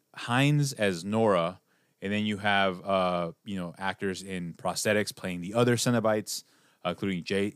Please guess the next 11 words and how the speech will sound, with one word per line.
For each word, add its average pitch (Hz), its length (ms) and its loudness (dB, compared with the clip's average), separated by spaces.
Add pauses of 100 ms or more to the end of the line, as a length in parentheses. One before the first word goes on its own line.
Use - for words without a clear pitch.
Jason 98 380 -2
Lilas, 110 720 2 (420)
uh, 85 160 2
Yinka 110 720 2 (760)
Olorunnifi, 120 1080 0 (560)
uh, 92 140 -2
Selena 113 380 2
Lowe, 110 500 4
and 92 500 -2
Zachary 92 720 -2
Hing 90 520 -4